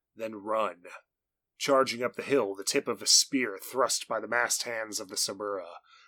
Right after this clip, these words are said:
Hundreds of foaming men rage at your heels. Behind them, you assume, the teeming thousands follow more cautiously, looking for safe places to plant their knives. The Praetorians draw their swords.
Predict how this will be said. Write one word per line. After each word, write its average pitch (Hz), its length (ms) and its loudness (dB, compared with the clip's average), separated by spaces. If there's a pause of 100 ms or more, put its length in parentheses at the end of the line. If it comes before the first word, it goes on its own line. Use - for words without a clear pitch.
(200)
Hundreds 139 480 4
of 117 100 -4
foaming 127 440 0
men 120 280 2
rage 117 500 2
at 110 120 -2
your 113 160 -4
heels. 98 800 -4 (440)
Behind 139 440 2
them, 117 200 -2
you 117 140 -4
assume, 117 760 0
the 101 80 -8
teeming 123 340 -2
thousands 107 580 2
follow 113 320 0
more 104 200 -6
cautiously, 107 800 -4 (480)
looking 143 260 -4
for 104 120 -8
safe - 380 -2
places 123 440 -2
to 110 80 -10
plant 117 320 -8
their 104 100 -6
knives. 98 840 -4 (720)
The - 80 -6
Praetorians 117 680 0
draw 113 300 0
their 98 180 -4
swords. - 840 -4